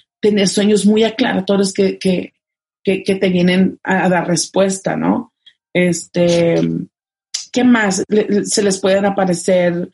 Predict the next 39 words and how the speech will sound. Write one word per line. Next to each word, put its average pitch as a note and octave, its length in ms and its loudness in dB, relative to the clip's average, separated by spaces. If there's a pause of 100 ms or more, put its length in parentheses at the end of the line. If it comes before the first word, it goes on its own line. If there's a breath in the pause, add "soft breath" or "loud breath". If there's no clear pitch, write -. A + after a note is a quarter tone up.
(220 loud breath)
fotos, G#3+ 920 0
que G3 160 2
de-, F#3+ 260 0
que, G3 160 -8
"¿por G#3 180 -2
qué G#3 100 -6
me B3+ 80 4
apareció C4 320 0
esta A#3 160 -4
foto C4 280 -2
en B3 60 4
el G#3+ 100 2
Facebook?". F#3+ 680 -2
Y, F3 200 -2
y, F#3+ 200 0 (360 loud breath)
y G3+ 140 0
te A3 100 0
recuerda G#3 600 0
algo A3 280 -2
para G#3 200 -2
aclararte. F3 760 -2
O A#3+ 600 2
muchos C4+ 480 4
alumnos G#3 380 2
ahorita G3 240 0
me G3 100 2
han G3 100 4
dicho, G3 380 0 (480 loud breath)
"Diana, A#3 220 2
se B3 100 0
me A#3+ 100 4
vienen G#3+ 280 2
recuerdos G#3 440 0
de G#3+ 100 2
niños". F#3+ 540 4
Ah, B3+ 360 0
eso C4 120 -2
es B3+ 80 -2
típico. - 540 -2